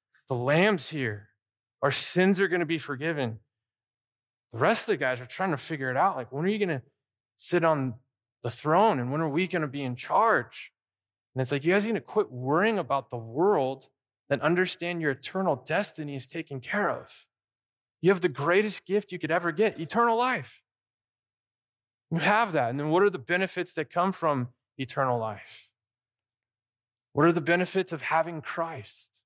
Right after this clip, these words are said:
What are the benefits of having the church? What are the benefits of having the Holy Spirit?" These are the gifts God promises and he gives. And sometimes we act as if the only gift that we can get is physical and material.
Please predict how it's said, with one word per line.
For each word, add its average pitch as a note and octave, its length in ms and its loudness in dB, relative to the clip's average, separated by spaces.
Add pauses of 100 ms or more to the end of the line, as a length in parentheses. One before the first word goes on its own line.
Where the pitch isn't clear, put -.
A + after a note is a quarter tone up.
(100)
What D3 120 2
are E3 60 4
the D#3+ 80 -4
benefits D#3 500 -4
of C#3 80 -16
having D3+ 380 -2
the D3 80 -6
church? - 760 -4 (440)
What C3+ 120 0
are D3+ 60 4
the D#3 80 -2
benefits D#3 520 -2
of D#3 80 -8
having D3 500 -2
the D3+ 80 -6
Holy D3 260 -8
Spirit?" C#3+ 640 -2 (640)
These D#3+ 220 4
are F#3 100 6
the E3 100 0
gifts E3 380 -2
God D3 320 0
promises D3+ 640 -2
and C3+ 160 -6
he C3 100 -10
gives. B2 640 -4 (1400)
And B2+ 100 2
sometimes D#3+ 480 0
we C#3+ 100 2
act D3 300 2
as C3 120 -4
if C#3 140 -4
the B2 140 -4
only E3 280 2
gift A#2 360 -8
that A#2 120 -4
we B2 120 -8
can A#2+ 180 -14
get A#2+ 200 -2
is C3+ 120 -6
physical C3 500 -6
and A2+ 80 -10
material. B2 540 -2